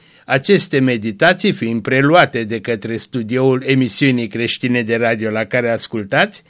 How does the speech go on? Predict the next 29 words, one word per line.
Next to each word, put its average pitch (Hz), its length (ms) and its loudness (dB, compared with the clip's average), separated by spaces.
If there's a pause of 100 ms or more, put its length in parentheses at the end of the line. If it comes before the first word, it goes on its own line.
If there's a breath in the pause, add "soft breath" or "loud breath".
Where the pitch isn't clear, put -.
(400 loud breath)
au 143 120 2
fost 139 300 -2
prelucrate 113 720 0
sub 120 220 -6
forma 131 360 2
unor 117 360 0
programe 120 480 0
de 110 160 -2
treizeci 120 640 0
de 113 120 -4
minute, 156 540 0 (280 loud breath)
care 147 240 0
să 147 160 -4
se 143 160 2
preteze 151 560 0
difuzărilor 127 840 -2
pe 107 220 -8
calea 123 300 -2
undelor 113 520 0
de 104 140 -4
radio. 87 440 -4 (840 soft breath)
Lecțiunea 208 580 2
de 147 180 0
zi 139 280 0
G 107 80 -10
zero 127 520 2
treizeci 107 460 -2
și - 140 -10
șapte 160 600 -2